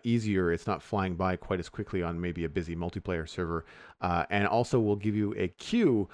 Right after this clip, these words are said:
letting you know how many messages are coming up, uh, before they're all, you're all up to date. Uh, basalt deltas, uh, are remnants of volcanic eruptions. This biome sports high concentration of bi-,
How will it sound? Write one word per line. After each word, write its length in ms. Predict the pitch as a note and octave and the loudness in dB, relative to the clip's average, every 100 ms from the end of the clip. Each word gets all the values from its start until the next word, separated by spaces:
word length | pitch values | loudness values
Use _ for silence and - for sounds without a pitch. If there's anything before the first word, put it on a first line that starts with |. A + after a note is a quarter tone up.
| - - | -16 -2
letting 240 | A2 G2+ | 0 0
you 120 | F#2+ | -2
know 100 | F#2+ | -2
how 140 | E2+ G2 | -2 -2
many 140 | F2+ | -2
messages 560 | F2+ F2 G2+ F2+ F2 D#2+ | -2 -4 -4 -6 -8 -4
are 180 | E2 D#2+ | -4 -4
coming 400 | - F#2 F2 E2 | -6 -4 -4 -4
up, 260 | F2 D2+ - - | -6 -6 -8 -4
uh, 140 | F2+ | -4
before 420 | E2 - F#2 E2 | -4 -6 -2 -2
they're 220 | E2 E2+ | -2 -2
all, 320 | D#2+ D#2 D2 - - | 0 -2 -2 -8 -6
you're 180 | G#2 F#2+ | 0 2
all 180 | E2 | 4
up 140 | D#2+ - | 2 -2
to 100 | F2 | -6
date. 320 | E2+ - - - - - - - | -6 -8 -14 -20 -20 -20 -20 -4
Uh, 180 | F#2+ F#2 | 0 0
basalt 800 | E2+ G#2 - D3+ D3+ - G#2+ - | 0 -4 2 2 2 -6 -10 2
deltas, 640 | D3 F#3 D#3+ G#3 - - - | 4 4 2 2 -2 -14 -4
uh, 300 | G#2+ F#2+ F#2+ | 0 2 2
are 160 | G#2 F#2+ | 0 0
remnants 380 | F#2+ G#2+ G#2 | 0 2 0
of 160 | F2+ F#2 | -2 -4
volcanic 640 | E2+ E2 - G2+ F#2 - - | -2 -6 -4 -6 -4 -6 -10
eruptions. 640 | E2 E2 - - D3 G#3 - - - | -4 -4 -4 -4 -4 -4 -10 -20 -4
This 160 | G#2 - | -4 0
biome 480 | F#2+ F#2 F2+ F2 | 0 2 0 -2
sports 560 | D#2+ - - G#2+ G2 - - | -8 -14 -2 0 0 -4 -14
high 380 | - C3+ F3 | -4 0 0
concentration 600 | F3+ - D#3 - C#3+ - A#2 | -2 -4 -6 -2 -2 0 -4
of 140 | F#2 | -2
bi-, 260 | F2+ E2+ | -2 -2